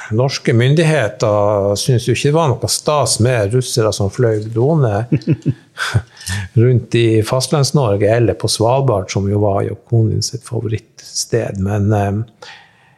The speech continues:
summa summarum så var jo jeg enig med Nord-Troms og Hålogaland at, eh, her var det ikke straffehjemmel i den, eh, sanksjonsforskriften, eh,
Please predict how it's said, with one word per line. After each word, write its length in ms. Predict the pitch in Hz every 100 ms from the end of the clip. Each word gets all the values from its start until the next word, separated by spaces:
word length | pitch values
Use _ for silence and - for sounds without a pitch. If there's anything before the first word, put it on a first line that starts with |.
| _ _ _
summa 400 | - - 131 123 110
summarum 560 | 110 101 143 180 117
så 220 | 104 110 113
var 160 | 139
jo 60 | 127
jeg 220 | 127 117 131
enig 220 | 156 131 95
med 580 | 110 107 101 95 95
Nord-Troms 540 | 101 104 117 143 113 104
og 160 | 113 101
Hålogaland 680 | 107 123 151 113 101 95 95
at, 340 | 98 95 - -
eh, 520 | 104 101 95 98 98 98 - _ - -
her 400 | 113 117 110 101 - _ _ _
var 380 | 123 127 151 143
det 120 | 117 -
ikke 440 | 123 - - 101
straffehjemmel 1120 | - 117 117 117 151 151 131 95 92 92 92 104 -
i 280 | 113 110 92 90
den, 300 | 95 98 92
eh, 560 | 95 98 104 104 104
sanksjonsforskriften, 1500 | 104 - 92 - 104 101 - 107 - - 98 - _ - 104 107
eh, 460 | 98 107 - -